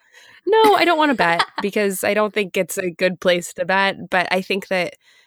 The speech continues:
Speaker 1: that makes sense to me, that they'd produce these, like,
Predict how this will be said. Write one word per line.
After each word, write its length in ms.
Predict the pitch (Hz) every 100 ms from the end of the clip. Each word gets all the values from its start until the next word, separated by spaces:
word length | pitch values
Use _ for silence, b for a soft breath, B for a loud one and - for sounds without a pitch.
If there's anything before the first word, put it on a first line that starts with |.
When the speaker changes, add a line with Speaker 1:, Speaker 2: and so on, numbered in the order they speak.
| b b _ -
Speaker 1:
that 140 | 294
makes 180 | 262 -
sense 240 | 165 165 -
to 100 | 180
me, 300 | 175 185 -
that 180 | 185 170
they'd 340 | 175 170 165 - _ _ 185 196
produce 400 | - 208 175 170
these, 240 | - 170 170
like, 320 | 170 -